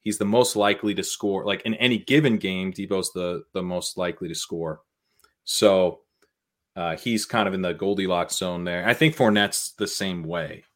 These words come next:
where you don't have to, uh,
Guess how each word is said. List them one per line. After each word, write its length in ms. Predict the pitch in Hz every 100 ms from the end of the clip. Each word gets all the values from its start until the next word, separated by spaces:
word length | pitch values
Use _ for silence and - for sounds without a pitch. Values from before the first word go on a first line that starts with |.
| _
where 160 | 95 90
you 120 | 90
don't 200 | 104 101
have 300 | 98 90 -
to, 280 | 95 87 85 _ _ _ _ _ _ _ _ - -
uh, 380 | 92 82 78